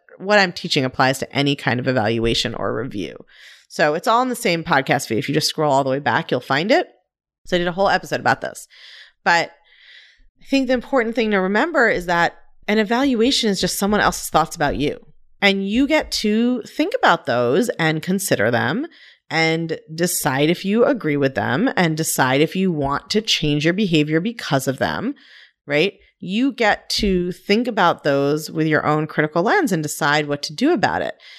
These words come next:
So it's not a problem inherently that your supervisor's evaluation isn't what you think it should be, right? Whatever the reason.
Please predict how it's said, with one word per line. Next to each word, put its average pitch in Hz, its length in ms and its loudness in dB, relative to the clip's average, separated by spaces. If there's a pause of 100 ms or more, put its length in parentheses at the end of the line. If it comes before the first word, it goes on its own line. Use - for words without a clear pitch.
(200)
So 233 420 0 (280)
it's 247 200 0
not 285 200 0
a 247 60 2
problem 196 840 0
inherently 147 760 0
that 156 160 2
your 151 320 0
supervisor's 165 580 0
evaluation 156 800 0 (300)
isn't 220 220 2
what 202 180 -2
you 196 60 0
think 180 200 0
it 151 80 -4
should 262 220 2
be, 87 220 -6
right? 160 300 2
Whatever 208 440 0
the 135 120 -4
reason. 87 320 -6